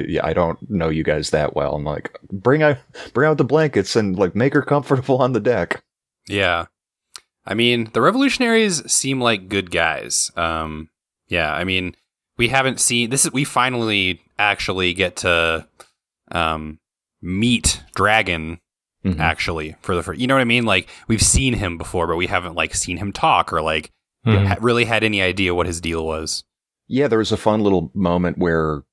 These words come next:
Speaker 1: I don't think Dragon says it himself, but, like, like, we hear what his reaction to the news of him being Luffy's dad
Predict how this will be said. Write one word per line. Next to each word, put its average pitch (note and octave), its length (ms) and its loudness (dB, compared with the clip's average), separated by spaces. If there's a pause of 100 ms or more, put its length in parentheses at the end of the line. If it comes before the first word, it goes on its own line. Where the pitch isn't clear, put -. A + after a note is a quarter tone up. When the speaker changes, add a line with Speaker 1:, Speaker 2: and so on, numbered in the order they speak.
(460)
Speaker 1:
I F#2 80 4
don't G2+ 160 2
think F#2+ 140 0
Dragon E2+ 320 2
says E2 240 0
it D#2 40 -6
himself, D#2 480 2
but, D#2+ 180 -2
like, D#2 200 0
like, E2+ 220 -2
we E2+ 120 0
hear F#2 280 2
what E2+ 160 4
his D#2+ 200 0
reaction D2+ 640 2
to D2+ 380 2
the D#2+ 100 0
news D2+ 420 0
of C#2 100 -2
him D#2 180 -2
being D2 180 -2
Luffy's D2 360 -4
dad D2 460 -4